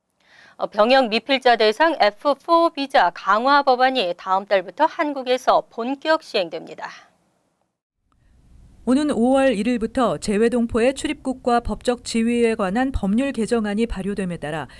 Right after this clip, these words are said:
Speaker 2: 병역 이행 없이 국적 이탈이나 상실 신고를 한 재외 한인에 대해서는 만 사십 세까지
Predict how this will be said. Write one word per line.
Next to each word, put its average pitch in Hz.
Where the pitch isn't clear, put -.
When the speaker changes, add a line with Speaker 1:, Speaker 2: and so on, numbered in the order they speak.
Speaker 2:
병역 226
이행 233
없이 185
국적 240
이탈이나 208
상실 294
신고를 226
한 247
재외 220
한인에 247
대해서는 175
만 208
사십 190
세까지 180